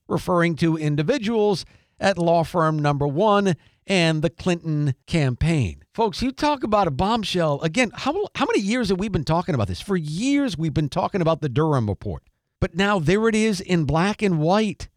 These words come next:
And yet, mum's the word from the mainstream media. Mum, nothing. Now, we heard an awful lot on Twitter from various folks on the right.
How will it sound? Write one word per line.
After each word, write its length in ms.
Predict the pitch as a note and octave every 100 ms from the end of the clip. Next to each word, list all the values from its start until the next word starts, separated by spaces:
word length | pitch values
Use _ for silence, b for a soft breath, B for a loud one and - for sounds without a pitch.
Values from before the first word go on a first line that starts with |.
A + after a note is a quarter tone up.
| _ _ _ -
And 200 | F3+ F#3+
yet, 360 | A3+ G#3+ -
mum's 460 | D3+ F3+ G#3+ B3+ G#3+
the 100 | A#3
word 500 | G#3 G#3+ G#3+ A#3 G#3+
from 160 | G#3
the 80 | G#3
mainstream 720 | G3 E3+ G3 F#3+ - A3 A3+
media. 440 | A3+ D#4 E4 C4 - _ _
Mum, 400 | D#3 C4 F4 F3+ D3
nothing. 600 | B3 D4+ G4+ F#4 G3 - _ _ _
Now, 180 | - D#3+
we 160 | F#3+ A3+
heard 180 | A3+ F#3+
an 80 |
awful 300 | E3+ G#3+ F#3
lot 260 | E3 G#3+ G#3 -
on 260 | D3 D3
Twitter 480 | - - C4+ B2+ F#3 _ _
from 160 | G3+ E3+
various 460 | F3 F3 E3+ D#3
folks 340 | - F3 D#3+ -
on 340 | E3+ D3 C#3+
the 100 | A#2+
right. 600 | G#2+ D#3+ A3+ G#2+ F#3 -